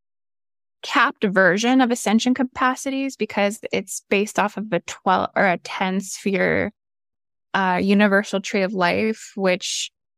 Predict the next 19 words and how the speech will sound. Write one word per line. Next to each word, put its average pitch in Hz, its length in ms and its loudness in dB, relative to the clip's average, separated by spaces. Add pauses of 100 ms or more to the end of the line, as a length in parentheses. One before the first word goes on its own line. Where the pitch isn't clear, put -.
(100)
um, 190 400 -2
installed 196 640 0
some 202 220 -4
sort 190 240 0
of 175 100 -2
cap 254 260 0
or 226 80 0
some 196 220 -2
sort 196 220 -2
of 185 100 -2
limitation 202 920 -2 (380)
in 196 180 4
the 185 80 2
ascension 202 440 -2
capacities, 196 640 -4
and 190 220 -2
also 190 440 0
redefined 190 840 0
the 185 340 2